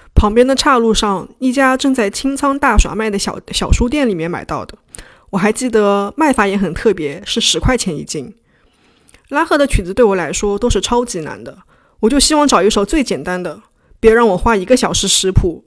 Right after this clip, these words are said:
那些难的恨不得去做延长手指手术，或者多长两只手出来的，就还是听钢琴家弹吧。符合所有条件的就是升 C 小调前奏曲。我觉得听音乐就是要找到一个切入点，不是乐眼，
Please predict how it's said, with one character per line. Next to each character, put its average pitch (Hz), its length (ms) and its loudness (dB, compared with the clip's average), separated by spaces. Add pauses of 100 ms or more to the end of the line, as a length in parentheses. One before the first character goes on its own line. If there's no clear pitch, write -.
(120)
那 269 100 2
些 285 140 2
难 202 180 4
的 233 80 0
恨 294 200 2
不 240 60 2
得 240 180 8
去 247 160 4
做 254 120 6
延 220 160 2
长 240 200 4
手 233 200 4
指 226 140 -2
手 180 220 -2
术， 196 320 -4
或 - 180 2
者 208 140 2
多 359 200 4
长 233 200 4
两 190 160 2
只 220 100 -2
手 165 140 -2
出 - 160 0
来 208 100 2
的， 180 80 -2
就 202 160 -2
还 175 160 -4
是 190 180 0
听 202 220 -2
钢 214 160 0
琴 185 160 -2
家 196 180 -2
弹 160 200 -10
吧。 - 120 -18 (840)
符 - 180 -2
合 247 160 6
所 269 120 2
有 254 120 6
条 214 220 -4
件 254 160 0
的 202 220 0
就 226 120 -2
是 214 120 0
升 208 180 0
C 208 160 -6
小 180 160 -8
调 175 160 -6
前 170 180 -10
奏 165 200 -8
曲。 - 220 -2 (720)
我 240 100 4
觉 220 100 4
得 269 80 4
听 285 220 0
音 302 120 0
乐 302 180 4
就 254 100 2
是 254 140 0
要 226 100 2
找 185 160 -6
到 190 100 -4
一 190 80 0
个 196 100 0
切 202 180 -4
入 196 160 -2
点， - 240 -12 (320)
不 233 100 2
是 269 140 0
乐 285 180 2
眼， 180 240 -6